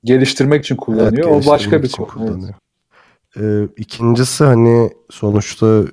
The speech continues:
Speaker 2: e, milyar dolarlık bir sektörde hani bu Icarus belgeselindeki gibi ya da işte neydi bu bisikletçi? Armstrong'un olayındaki
Speaker 1: Armstrong.
Speaker 2: gibi hani işin içine bilim de giriyordur kesinlikle ve radarın altında kalacak şekilde performans geliştirici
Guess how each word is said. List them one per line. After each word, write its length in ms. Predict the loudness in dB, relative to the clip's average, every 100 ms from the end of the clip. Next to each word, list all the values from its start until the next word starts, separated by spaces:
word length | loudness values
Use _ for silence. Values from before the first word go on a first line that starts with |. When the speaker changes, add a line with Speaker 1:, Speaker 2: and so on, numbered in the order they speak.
| _
Speaker 2:
e, 40 | -6
milyar 720 | -4 0 0 2 2 2 2
dolarlık 500 | 2 2 2 -2 -8
bir 40 |
sektörde 920 | -4 -2 -2 0 2 2 2 2 2 -2 _ _
hani 180 | -4 -2
bu 100 | -2
Icarus 440 | -2 0 0 0
belgeselindeki 760 | -2 0 -2 -4 -4 -2 -4 -8
gibi 180 | -8 -4
ya 140 | -4
da 80 | -6
işte 400 | -10 -10 -8 -8 -10 _ _ _ _
neydi 220 | -2 -2 -2
bu 100 | -4
bisikletçi? 680 | -6 -10 -10 -10 -10 -10 -8
Armstrong'un 720 | -4 -4 -6 -4 -4 -2 -2
olayındaki 640 | -2 0 0 0 -2 -6
Speaker 1:
Armstrong. 200 | -8 -6
Speaker 2:
gibi 140 | -4 -4
hani 240 | -4 -6
işin 260 | -8 -4 -4
içine 380 | -2 -2 0 0
bilim 320 | 2 2 2
de 100 | 0
giriyordur 400 | -2 -4 -4 -6
kesinlikle 680 | -8 -8 -6 -10 -8 -2 2
ve 220 | 2 2 -2 -18 _ -6
radarın 500 | 0 0 2 2 4
altında 500 | 2 0 -2 -2 -2
kalacak 480 | 0 -2 -2 -2 -4
şekilde 720 | -6 -10 -8 -8 -2 0 0
performans 600 | 0 -2 0 0 0 -2
geliştirici 880 | -4 -6 -6 -8 -6 -4 -4 -2 -2